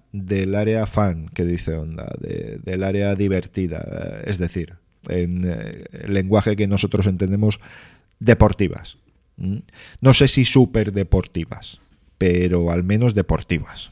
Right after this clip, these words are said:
<laughs> ¿de acuerdo? El, el tema de las baterías intercambiables ya lo van a, van a... están desarrollándose, están en conversaciones.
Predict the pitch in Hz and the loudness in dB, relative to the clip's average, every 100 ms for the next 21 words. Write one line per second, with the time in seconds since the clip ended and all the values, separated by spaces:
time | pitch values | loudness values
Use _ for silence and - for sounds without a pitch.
0 | - - 214 190 - 202 95 123 156 - | -16 -4 -2 -2 -2 -4 -2 -4 -6 -18
1 | - - - - - - - _ 117 113 | -20 -20 -20 -20 -20 -20 -20 _ 6 8
2 | 113 113 110 110 110 110 110 110 - 117 | 10 8 8 6 4 2 2 -2 -2 -2
3 | 110 104 135 147 160 156 147 135 131 123 | -2 -2 -2 0 -2 -2 -2 -2 -4 -4
4 | 127 120 117 117 110 107 101 113 127 117 | -4 -4 -4 -4 -4 -2 -2 0 0 2
5 | 127 117 101 101 104 113 113 110 107 107 | 0 -2 -4 -2 0 0 2 0 0 -2
6 | 107 104 101 101 98 95 87 71 65 - | -2 -2 -2 -2 -4 -4 -8 -10 -14 -16
7 | - - 101 95 95 95 92 90 92 - | -14 -10 -6 -4 -4 -6 -4 -6 -8 -12
8 | - 110 113 110 110 107 90 92 104 101 | -4 -2 0 0 0 -2 -4 -4 -4 -4
9 | 95 104 104 98 98 92 92 92 - - | -6 -6 -6 -4 -6 -6 -8 -8 -10 -8
10 | - 113 104 104 107 | -2 -2 -2 -4 -6